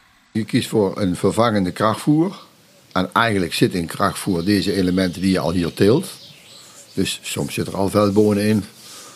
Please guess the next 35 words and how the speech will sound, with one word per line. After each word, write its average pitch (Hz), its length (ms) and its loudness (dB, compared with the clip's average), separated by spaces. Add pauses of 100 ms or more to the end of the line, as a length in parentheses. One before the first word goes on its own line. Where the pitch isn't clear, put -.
van - 160 -4
een 104 100 0
akkerbouwer. 104 600 0
Soms 76 300 -6
zit, - 100 -6 (120)
er 90 60 -8
zit 82 180 -6
altijd 101 260 0
al 117 80 4
mais 110 320 4
in 113 260 2 (320)
van 113 160 -2
een 110 80 0
akkerbouwer. 107 680 0
Er 78 60 -8
zitten 95 220 -4
al 110 120 -2
granen 117 500 0
in 117 180 0 (340)
van 117 160 -2
een 117 80 0
akkerbouwer. 113 640 0 (720)
Maar 117 120 2
nu 127 120 6
doe 104 160 2
je 92 60 2
het 78 100 -4
zelf. 107 520 0
Alleen 104 460 0 (520)
bij 92 200 -2
krachtvoer 127 520 0
maken 85 360 -4
wordt 101 240 -2
alles 117 300 0
gemalen 107 640 0